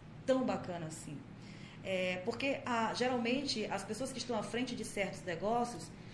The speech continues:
não é porque elas estão à frente que elas são empreendedoras. Tem gente que tem a mente pequenininha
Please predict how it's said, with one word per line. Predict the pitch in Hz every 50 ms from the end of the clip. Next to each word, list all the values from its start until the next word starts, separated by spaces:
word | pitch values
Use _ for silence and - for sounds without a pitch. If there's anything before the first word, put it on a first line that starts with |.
| - - -
não | - 220 233
é | 262 330
porque | - - - - 247
elas | 226 214 208
estão | 208 - - 196 185
à | 170
frente | 160 - - 196 226 254 254 -
que | - 226
elas | 208 202 196
são | - 214 208
empreendedoras. | 214 - 220 226 220 220 240 254 226 208 190 185 175 - - - - - - - - - - -
Tem | 185
gente | 185 226 247 -
que | 247
tem | 233 - 247
a | 240 233
mente | 233 240 240 233 -
pequenininha | - 320 320 - 294 262 247 226 226 254 285 269 185 160 143